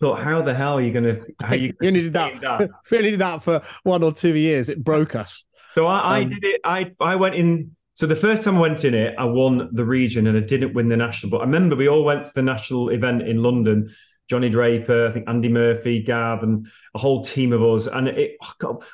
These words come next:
Speaker 1: what a great experience.
Speaker 2: Yeah, yeah.
Speaker 1: You know,
Speaker 2: Those,
Speaker 1: we
Speaker 2: those
Speaker 1: had
Speaker 2: were
Speaker 1: a
Speaker 2: heady days too. When we were first starting, those nights were absolute carnage as well. I mean, there were big parties. There was a lot of, you
Speaker 1: Yeah,
Speaker 2: know.
Speaker 1: it was at the Bloomsbury Ballroom the first time.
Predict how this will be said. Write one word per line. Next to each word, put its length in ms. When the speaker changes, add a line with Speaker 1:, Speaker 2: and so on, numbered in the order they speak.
Speaker 1:
what 320
a 60
great 360
experience. 720
Speaker 2:
Yeah, 60
yeah. 120
Speaker 1:
You 120
know, 180
Speaker 2:
Those, 100
Speaker 1:
we 80
Speaker 2:
those 20
Speaker 1:
had 80
Speaker 2:
were 40
Speaker 1:
a 40
Speaker 2:
heady 200
days 300
too. 260
When 100
we 100
were 80
first 240
starting, 400
those 180
nights 300
were 80
absolute 680
carnage 500
as 120
well. 220
I 20
mean, 120
there 100
were 80
big 300
parties. 600
There 80
was 120
a 60
lot 160
of, 260
you 80
Speaker 1:
Yeah, 60
Speaker 2:
know. 200
Speaker 1:
it 120
was 140
at 100
the 60
Bloomsbury 480
Ballroom 540
the 80
first 400
time. 200